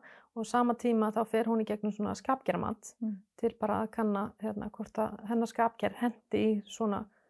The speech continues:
Speaker 1: kröfuharðar aðstæður sem að þetta vissulega eru fyrir hunda. Eh, og þannig hún fer í gegnum skapgerðarmat og þá kemur í ljós að hennar skapgerð, eh, er talin henta í
Speaker 2: Mm.
Speaker 1: þetta.
Speaker 2: Mm.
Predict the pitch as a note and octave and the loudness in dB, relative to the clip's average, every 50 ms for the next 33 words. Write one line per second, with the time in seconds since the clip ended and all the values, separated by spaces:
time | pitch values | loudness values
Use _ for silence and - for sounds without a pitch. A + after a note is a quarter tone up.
0 | _ _ _ - - A#3 A#3 A3 G#3+ G3+ G#3 G#3 G3+ G3+ A3 G3+ G3+ F#3+ - - | _ _ _ 0 2 4 4 4 2 0 -2 -2 0 0 0 0 0 0 -2 -4
1 | - - G#3+ A3+ A#3+ A#3 - - - - G3 - - G#3+ G#3+ G#3+ G#3 G#3+ - _ | -6 0 2 2 2 2 0 0 0 0 0 0 0 0 0 0 0 -4 -6 _
2 | _ _ _ _ G3 A3 G#3+ G#3 G#3 G#3+ G#3+ G#3 G#3 G#3+ G#3+ A#3+ A#3+ - F#3+ F#3+ | _ _ _ _ -4 -2 0 0 0 0 2 2 2 4 6 6 6 6 4 2
3 | G#3 - A#3+ A3+ G#3 G3+ G3+ A3 G#3+ G#3+ - G3 G#3+ - _ _ _ _ _ _ | 2 4 4 4 6 4 4 2 2 2 0 -2 -2 -6 _ _ _ _ _ _
4 | - _ _ _ - _ _ _ _ _ _ - A3 G#3+ A3 A3 A3 A3 A3 A3 | -20 _ _ _ -20 _ _ _ _ _ _ -4 -2 0 2 2 2 2 2 0
5 | A3 - - _ _ _ _ _ _ _ A3 A3+ A3+ A#3 A#3 A3+ A3+ A3+ - - | 0 -2 -6 _ _ _ _ _ _ _ 2 4 6 6 6 4 4 2 -2 -4
6 | G#3 G#3+ A3 A3 A3 A#3+ C4 C#4 C4+ - A3+ - C#4 C4+ B3+ B3 A3 G3+ G3+ - | 0 2 2 4 6 6 6 6 4 2 4 4 6 6 6 6 4 4 4 4
7 | G3 F3+ - - G3+ G#3 A3 A#3+ C#4 D4+ - - - - - - _ - A3+ A3 | 2 4 4 4 4 6 6 6 4 4 0 -6 -14 -14 -16 -8 _ -2 0 2
8 | A3 A3 A3+ A3+ - B3+ A#3 A#3 A3+ A3 G#3+ G#3 A3+ A3 - A3+ G#3+ A#3 A3+ A3 | 2 2 2 4 4 6 6 6 6 6 6 6 6 4 0 0 2 2 2 0
9 | A3 - A3+ G#3+ G#3+ - A3 G3+ G3+ G3+ - - - - - - F2+ E2 - - | 2 4 2 2 4 4 2 2 2 2 -6 -18 -18 -6 -2 0 0 0 0 -2
10 | - - G#3 G#3 G3+ - - G#3 F#3+ G3 G3+ G#3+ G#3+ - - G#3 - G#3+ G3+ - | -4 -4 -6 -6 -6 -2 -2 0 0 2 0 0 -2 -4 -8 -6 -4 -4 -4 -4
11 | - _ - - G3+ B3 B3 A3 A3 A3 A3 A#3+ G#3 G3+ - F#3+ F#3+ A#3 - - | -4 _ 2 2 2 2 2 2 2 4 4 2 0 2 2 2 2 2 -2 -8
12 | _ - C4+ A3 G#3 | _ -6 -4 -4 -4